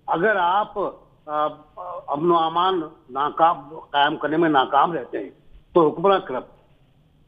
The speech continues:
तो अब सारे करप्शन के वो वादे, वो दावे जो आपने, अ, इक़्तिदार में आने से पहले किए, वो आप पे लागू हो रहे हैं ना। वही, या तो वापस ले उन बयानात को आप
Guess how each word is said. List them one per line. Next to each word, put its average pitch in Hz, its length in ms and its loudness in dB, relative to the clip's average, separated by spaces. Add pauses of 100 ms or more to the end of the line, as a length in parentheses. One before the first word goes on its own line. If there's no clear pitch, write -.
(760)
तो 233 60 2
अब 214 380 2
सारे 262 460 -2
करप्शन 214 520 -4
के 214 120 0
वो 185 460 -2 (100)
वादे, 143 400 -4 (720)
वो 151 180 0
दावे 160 340 0
जो 175 120 0
आपने, 156 380 -2 (500)
अ, 135 360 -6 (480)
इक़्तिदार 143 420 -2
में 175 120 0
आने 160 180 0
से 170 80 0
पहले 165 320 0
किए, 127 200 -8 (800)
वो 139 60 -2
आप 156 160 0
पे 208 60 -2
लागू 151 300 -2
हो 123 180 -2
रहे - 100 0
हैं 117 60 -4
ना। 151 240 -4 (1160)
वही, 175 440 0 (380)
या 135 80 2
तो 175 160 0
वापस 190 340 -2
ले 220 120 -4
उन 202 140 -6
बयानात 151 440 -2
को 117 60 -10
आप 87 140 -14